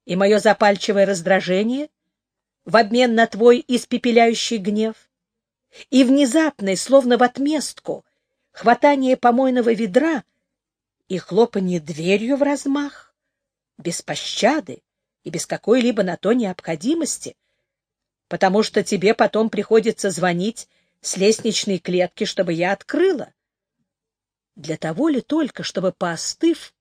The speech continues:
стихнув, мы вдруг молчком опять и опять обнимали друг друга посреди комнаты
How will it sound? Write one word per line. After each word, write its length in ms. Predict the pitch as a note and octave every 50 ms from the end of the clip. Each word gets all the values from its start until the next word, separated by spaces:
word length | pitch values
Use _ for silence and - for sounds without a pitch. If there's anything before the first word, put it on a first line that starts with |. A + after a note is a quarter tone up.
| _ _ _ _ _ _ _
стихнув, 920 | - - - - - - D4+ E4 - - - D3 A#2+ - _ _ _ _ _ _ _ _ _ _ _ _ _ _ _ _ _ _ _ _ _ _ _ _ _ _
мы 220 | F3+ F3 G3 G#3
вдруг 340 | F#3+ F3 G#3+ G#3+ A3 A3 -
молчком 720 | F#3+ F#3+ F#3+ F3+ - - - - - A#3 A#3 A#3 A3 G#3 - _ _ _ _ _ _ _ _ _ _ _ _ _
опять 600 | - F3 E3+ - _ _ - F4 F#4+ F4+ - - D#4
и 40 | D4
опять 460 | C#4 C4 - - D4 D4 - - B3
обнимали 640 | A3+ G3 F3+ G#3 A3 G#3 G3+ A#3 A#3+ A#3 G#3 G3+
друг 260 | F3 - F3+ F#3 E3
друга 280 | D3+ F#3 G3+ G#3+ F#3 F3+
посреди 460 | - F#3 E3 - E3 E3 D3+ - D#3
комнаты 720 | D3 _ - B3+ D4 C#4+ A3+ F#3 C3+ - _ - G2+ G2